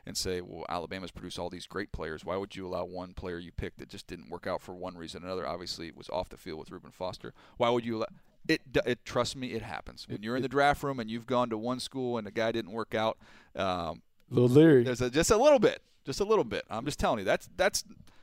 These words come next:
Speaker 1: whether that should happen, that does happen.
Speaker 2: I mean, it, it, it's funny 'cause I'm sitting here looking at the Baltimore Ravens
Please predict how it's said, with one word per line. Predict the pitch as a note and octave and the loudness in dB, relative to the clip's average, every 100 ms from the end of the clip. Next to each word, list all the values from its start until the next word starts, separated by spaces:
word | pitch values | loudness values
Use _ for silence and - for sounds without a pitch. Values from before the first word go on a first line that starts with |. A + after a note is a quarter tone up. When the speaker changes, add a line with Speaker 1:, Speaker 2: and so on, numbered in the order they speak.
| _ - | _ 4
Speaker 1:
whether | F3+ A3 | 6 8
that | A3+ | 4
should | - B3 | 6 6
happen, | A3 A#3 A3 | 6 4 4
that | E3+ C3+ | 4 4
does | C3+ G#2+ | 4 2
happen. | F2 C#2+ G1+ _ _ _ - - - | -2 -8 -12 _ _ _ -14 -14 -4
Speaker 2:
I | A2+ | 0
mean, | A#2 A#2 | 4 4
it, | A#2+ | 2
it, | C#3+ A2+ - | 2 -2 -2
it's | C3 - | -6 -4
funny | B2+ A2+ G2 | -2 -2 -2
'cause | G#2 | -4
I'm | G#2 | -4
sitting | G2 G#2+ | -4 -4
here | G#2 G#2 G2 - _ _ _ _ _ - | 0 2 2 -2 _ _ _ _ _ -4
looking | G#2 A2+ A2 G2+ | 2 2 2 0
at | G2+ F#2+ - _ _ _ _ - | 2 2 -2 _ _ _ _ -2
the | A#2 | 2
Baltimore | A2 G#2+ G#2 G2 | 4 2 0 2
Ravens | G#2 A#2+ F#2+ - - | 4 4 2 -10 -20